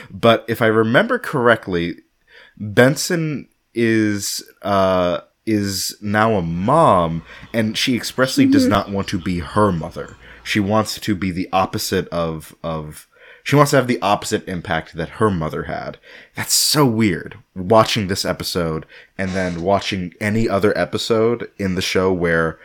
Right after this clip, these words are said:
Speaker 1: her mother is brought up.
Speaker 2: Um, well, notably, I'm sure we'll talk about this at length on another episode, but notably, uh, Olivia is, she does become a mom in later seasons, and she specifically co-, becomes a mom to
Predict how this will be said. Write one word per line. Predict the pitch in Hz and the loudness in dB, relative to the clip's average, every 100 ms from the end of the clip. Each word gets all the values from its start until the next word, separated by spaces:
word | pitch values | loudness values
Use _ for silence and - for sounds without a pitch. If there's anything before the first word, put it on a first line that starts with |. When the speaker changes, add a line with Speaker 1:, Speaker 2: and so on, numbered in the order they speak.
| - - _ - | -20 -20 _ -8
Speaker 1:
her | - 101 | 0 0
mother | 92 90 95 | 2 2 2
is | 87 82 | 0 -4
brought | - 82 78 | 0 2 2
up. | 85 107 - _ _ - | 0 -2 -8 _ _ -4
Speaker 2:
Um, | 269 247 226 226 | -2 0 0 2
well, | 254 254 | 2 2
notably, | 233 247 269 311 294 294 277 | 2 4 4 2 -2 0 2
I'm | - 226 | 2 0
sure | 269 302 | 0 0
we'll | 277 233 | 2 0
talk | - 196 196 | 0 -4 -2
about | 196 185 | -2 -2
this | 190 190 | -2 0
at | 190 - | 0 0
length | 196 196 214 | -2 -6 -4
on | 214 196 | -4 -4
another | 196 196 202 | -4 -2 0
episode, | 208 202 226 226 214 214 - - - _ | 0 -2 -2 0 0 0 -8 -20 -20 _
but | 240 208 | 0 2
notably, | 233 254 277 233 262 233 220 220 | 4 6 4 4 6 6 4 2
uh, | - 233 202 - | 0 0 2 0
Olivia | 247 262 254 269 262 - | 4 4 4 2 2 2
is, | 277 381 359 - | 2 2 0 -4
she | - 262 | -2 2
does | 277 349 | 2 2
become | 302 262 262 | -2 -2 -2
a | 240 | -2
mom | 214 190 190 | -2 -2 -2
in | 190 196 | -6 -4
later | 226 202 226 | -4 -2 -4
seasons, | - 190 190 214 247 240 - - _ | -4 -4 -4 -4 -6 -8 -10 -20 _
and | 233 247 | -4 -2
she | 285 | 0
specifically | - 262 - 302 320 - 294 254 | 0 -2 -2 0 -2 0 0 0
co-, | 294 220 | 0 -2
becomes | 208 247 302 247 247 | -2 -6 -2 -2 -2
a | |
mom | 220 208 220 226 233 | -2 -2 -2 -4 -6
to | - 302 262 240 240 233 | -4 -2 0 0 0 -2